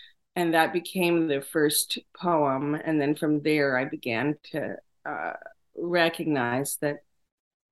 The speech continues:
this process of distillation could actually bring greater attention to what was actually being said, because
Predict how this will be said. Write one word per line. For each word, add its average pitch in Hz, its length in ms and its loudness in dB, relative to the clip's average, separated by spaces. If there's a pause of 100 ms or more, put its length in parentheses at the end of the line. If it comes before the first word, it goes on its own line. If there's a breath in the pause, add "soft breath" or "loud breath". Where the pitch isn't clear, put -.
(280)
this 175 280 2
process 170 500 0
of 147 140 -2
distillation 156 1000 2
could - 220 -2 (100)
actually 151 880 2
bring 147 380 2 (340 loud breath)
greater 156 300 4
attention 143 720 0
to 143 100 -4
what 143 380 0
was 139 180 0
actually 139 320 -2
being 123 220 -2
said, 139 500 2
because 165 320 2